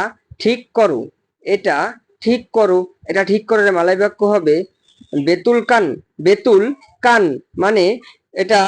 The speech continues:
ঠিক করো, এটা নাও।" এটা নাও, এটা মালয় বাক্য হবে আমবিলাহ, আমবিলাহ, মানে এটা নাও, আর কিছু না, আর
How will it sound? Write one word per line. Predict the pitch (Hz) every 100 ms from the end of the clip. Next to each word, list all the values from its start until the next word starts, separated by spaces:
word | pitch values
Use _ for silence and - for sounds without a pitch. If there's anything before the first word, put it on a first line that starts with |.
| - -
ঠিক | - 233 233
করো, | 233 226 180 131 - _ _ -
এটা | 202 247 208 254 - 185
নাও।" | 214 226 165 123 - - _
এটা | 180 196 233
নাও, | 233 233 185 208 240 _ -
এটা | 196
মালয় | 185 170 202
বাক্য | 220 214 220
হবে | 220 165 196 - _ _
আমবিলাহ, | - 202 196 160 156 190 180 - _ - 170
আমবিলাহ, | 175 240 277 _ - 151 160 156 180 175 - -
মানে | 160 180 156 214 - _ _ _
এটা | 175 185 180 208 277 _ -
নাও, | 185 214 156 117 104 _ - 185
আর | 208 214
কিছু | 226 233 214
না, | 208 190 - _ _ _
আর | 170